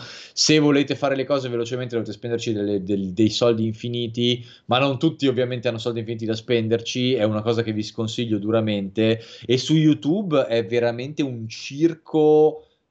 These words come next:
terribile, perché non so se hai visto, ci sono veramente gli streamer che ci spendono duemila, tremila euro a botta, ma poi quelli, allora,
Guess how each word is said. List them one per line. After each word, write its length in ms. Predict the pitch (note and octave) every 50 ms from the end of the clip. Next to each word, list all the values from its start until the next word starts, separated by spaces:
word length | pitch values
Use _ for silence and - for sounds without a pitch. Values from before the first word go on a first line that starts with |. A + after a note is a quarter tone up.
| _
terribile, 760 | _ - D3+ - A#2+ A2 A2 A#2+ B2 B2 A2+ A2+ A2+ G#2+ G#2
perché 240 | G2 G#2 G2 F#2+ A2+
non 80 | A#2+ A2+
so 100 | A2 A#2
se 120 | A2+ C3
hai 80 | A#2 G#2+
visto, 240 | G2+ G#2+ - A#2
ci 80 | G#2+ G#2
sono 180 | G2+ - G#2 F#2+
veramente 380 | F2 F2+ G2+ G2+ G#2 G2 G2 G#2+
gli 100 | G#2 G2
streamer 340 | - - - A2 G#2+ G#2+
che 100 | G2+ G#2+
ci 120 | F#2+ - A2
spendono 440 | G#2+ - - A2 G#2 G#2 G#2+ G#2+ G#2+
duemila, 420 | A2 A2 G#2 G#2+ A2 A2 A2 A2
tremila 380 | A2 - A2 G#2+ G#2+ G#2 G#2+ G#2
euro 200 | G#2 G#2 G2+ G#2
a 60 | G2
botta, 640 | G2 F#2 G#2+ G#2 G#2 G2+ - - _ G#2 G2+ G2+ G2+ - - - - - - -
ma 100 | - C3+
poi 240 | C3+ F3+ A3+ A#3 -
quelli, 320 | - - C#3 C3 B2+ C#3 C3 -
allora, 280 | B2 C3+ B2+ A2+ G2+